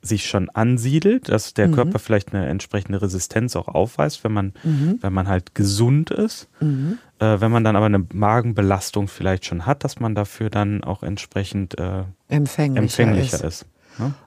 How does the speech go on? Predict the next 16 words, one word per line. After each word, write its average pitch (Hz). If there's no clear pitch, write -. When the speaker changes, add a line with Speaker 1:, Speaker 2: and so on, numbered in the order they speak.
Speaker 2:
Oh, 143
vielleicht 147
können 170
wir 143
uns 143
irgendwann 160
dem 156
Helicobacter 147
noch 139
mal 139
zuwenden. 127
Ich -
find -
das -
irre 151
interessant. 135